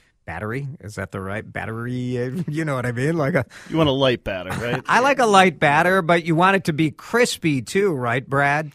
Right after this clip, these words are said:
Speaker 2: Crisp is, that's what it's all about, getting that crunch and then letting that, uh, and, you know, they're using Pacific cod, so nice, thick, white fish that has a lot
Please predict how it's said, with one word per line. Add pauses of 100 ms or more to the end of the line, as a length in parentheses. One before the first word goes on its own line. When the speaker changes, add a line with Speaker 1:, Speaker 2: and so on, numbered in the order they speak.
(140)
Speaker 2:
Crisp
is,
that's
what
it's
all
about,
getting
that
crunch (400)
and
then
letting
that, (100)
uh, (160)
and,
you
know,
they're
using (260)
Pacific
cod, (320)
so
nice,
thick,
white
fish
that
has
a
lot